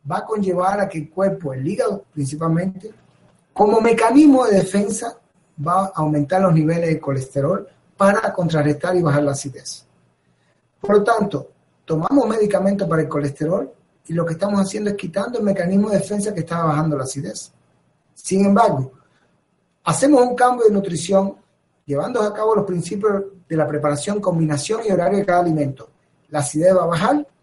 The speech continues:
y automáticamente el colesterol va a bajar. O sea, sin tomar medicamentos. Más importante que tomar algo para el colesterol, que es un mecanismo de defensa,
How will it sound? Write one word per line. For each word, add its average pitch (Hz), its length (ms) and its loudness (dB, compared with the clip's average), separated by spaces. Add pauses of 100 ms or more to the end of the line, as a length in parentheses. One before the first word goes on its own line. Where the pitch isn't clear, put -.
(420)
y 156 60 -2
automáticamente 175 760 -6
el 175 60 -14
colesterol 139 480 -8
va 131 60 -4
a 127 40 -6
bajar. - 240 -14 (360)
O 190 100 -2
sea, 190 200 2
sin 285 220 0
tomar 170 220 -2
medicamentos. 139 640 -6 (220)
Más 240 180 2
importante 185 500 -2
que 147 80 -8
tomar 143 280 -6
algo 185 220 -2
para 147 140 -4
el 147 80 -6
colesterol, - 460 -6
que 151 100 -4
es 147 60 2
un 170 60 0
mecanismo 160 440 0
de 208 60 0
defensa, 208 380 -6